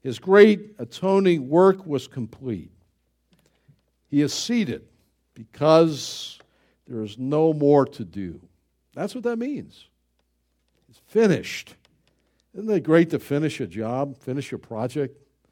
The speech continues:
A lot of you have a, a thousand things around your house that are unfinished. I have a honey-do list.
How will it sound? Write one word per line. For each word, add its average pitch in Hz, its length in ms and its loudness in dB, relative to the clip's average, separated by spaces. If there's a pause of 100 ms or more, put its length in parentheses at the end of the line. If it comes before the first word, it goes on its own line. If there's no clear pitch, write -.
(460)
A 143 60 -8
lot 214 180 8
of 214 60 8
you 147 140 4
have 147 260 4
a, - 20 -4
a 123 420 -6
thousand 180 600 2
things 196 320 -2
around 156 300 -2
your 160 160 0
house 156 320 -2
that 117 100 -10
are 120 120 -6
unfinished. 135 640 -8
I 131 100 -4
have 165 100 0
a 160 100 -2
honey-do 147 440 -2
list. - 420 -16